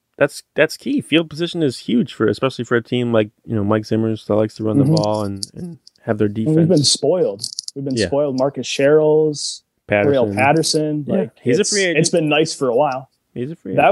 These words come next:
Speaker 1: agent.
Speaker 2: I would be, I'd be on board for that. I don't
Speaker 1: Yeah,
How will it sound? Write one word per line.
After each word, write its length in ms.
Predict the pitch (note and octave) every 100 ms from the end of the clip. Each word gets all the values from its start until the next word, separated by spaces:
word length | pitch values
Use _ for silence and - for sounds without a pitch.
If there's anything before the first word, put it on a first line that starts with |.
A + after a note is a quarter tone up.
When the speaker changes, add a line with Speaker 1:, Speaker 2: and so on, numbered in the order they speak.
| G3
Speaker 1:
agent. 140 | _ -
Speaker 2:
I 120 | D3+
would 100 | G3
be, 300 | E3 C#3 B2+ -
I'd 140 | D#3
be 80 | D#3
on 140 | C3
board 200 | B2+ A#2+
for 100 | -
that. 200 | B2 A#2+
I 100 | B2
don't 120 | C3+ B2+ C#3 -
Speaker 1:
Yeah, 180 | G2+